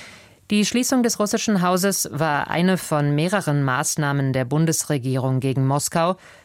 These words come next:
das nach Überzeugung Berlins für den versuchten Anschlag mit Sprengstoffdrohnen am Flughafen Leipzig-Halle verantwortlich ist.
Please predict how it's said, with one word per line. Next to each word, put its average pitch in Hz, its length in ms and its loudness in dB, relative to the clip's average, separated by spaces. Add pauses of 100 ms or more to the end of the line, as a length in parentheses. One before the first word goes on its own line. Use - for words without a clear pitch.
(140)
das 175 180 0
nach 185 180 2
Überzeugung 196 540 2
Berlins 190 500 2
für - 160 -2
den 190 180 4
versuchten 185 520 -2
Anschlag 165 600 -2
mit 156 180 -2
Sprengstoffdrohnen 143 1160 -2
am 131 300 -2
Flughafen 143 640 -4
Leipzig-Halle 160 640 0
verantwortlich 127 800 -4
ist. - 320 -8